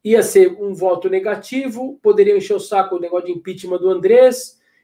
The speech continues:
e ele foi enrolando, ele foi enrolando, o Antônio Goulart foi enrolando, e aí não, não colocou a van-, passou o ano de vinte, nós já estamos em vinte e um, agora tá entrando em abril.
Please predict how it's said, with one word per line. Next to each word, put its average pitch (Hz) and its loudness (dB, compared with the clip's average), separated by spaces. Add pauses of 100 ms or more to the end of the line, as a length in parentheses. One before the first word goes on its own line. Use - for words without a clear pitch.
e 208 -2
ele 208 6
foi 196 2
enrolando, 247 2
ele 202 -2
foi 208 -2
enrolando, 214 -2
o 208 0
Antônio 202 -2
Goulart 202 -2
foi 208 -2
enrolando, 240 -2 (540)
e 233 -4
aí 226 2
não, 233 -2
não 233 -6
colocou 233 0
a - 2
van-, 220 -4
passou 220 0
o 220 2
ano 277 0 (1300)
de 220 -8
vinte, 269 -4
nós 247 2
já 220 0
estamos 240 0
em 240 -4
vinte 226 -6
e 240 -10
um, 254 -2
agora 254 0
tá 247 -4
entrando 240 -2
em 247 -4
abril. 202 -2